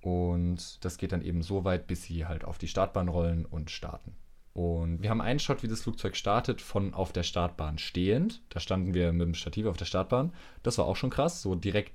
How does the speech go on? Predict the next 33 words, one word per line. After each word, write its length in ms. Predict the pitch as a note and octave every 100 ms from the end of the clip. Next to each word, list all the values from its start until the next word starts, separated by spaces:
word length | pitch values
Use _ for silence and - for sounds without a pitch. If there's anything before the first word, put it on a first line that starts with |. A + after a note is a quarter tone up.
| -
neben 300 | G2 F#2+ G2
der 100 | F2+
Startbahn 400 | F#2+ G2+ A2 G#2+
und 180 | F#2 -
ein 60 |
Flugzeug 400 | - A2+ - A2+
hebt 140 | A#2+ -
so 100 | A2+
neben 220 | A#2 A#2
dir 160 | A#2 A#2+
ab. 180 | - - -
Aber 460 | - A2 C3 F#3+ - - -
was 140 | G#2
wir 100 | -
auch 80 | A2+
noch 120 | G#2+
aufgenommen 520 | E2+ E2+ E2+ F2 E2+ F#2
haben, 340 | E2+ F#2 - -
und 140 | F2
das 120 | -
war 80 | -
eigentlich 200 | F2 F2
das 140 | E2 F#2+
wirklich 260 | G2 E2
Sicke, 380 | - F#2 - F2 - - -
wir 100 | A2
hatten 160 | A#2+ G2+
ein 120 | F#2
Auto 520 | F#2+ A2 - D3 F#3 -
mit 260 | G2 F#2 - -
offenbarem 840 | - A2+ G2 F2+ F2+ F2+ F2 F2
Schiebedach, 680 | - F#2 E2 - D2 - -
so 280 | D#2 D#2+